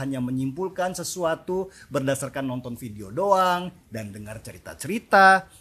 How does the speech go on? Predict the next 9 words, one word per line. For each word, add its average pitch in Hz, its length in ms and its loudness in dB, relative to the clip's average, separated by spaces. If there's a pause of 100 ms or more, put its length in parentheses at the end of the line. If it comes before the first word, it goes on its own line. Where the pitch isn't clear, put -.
tidak 147 320 -2
pernah 135 240 -8
merasakan 135 880 -4
bagaimana 107 640 -10
kerasnya 160 800 -2
situasi 123 720 -6
di 98 160 -14
lapangan. 95 560 -8 (420)
<laughs> 131 80 -2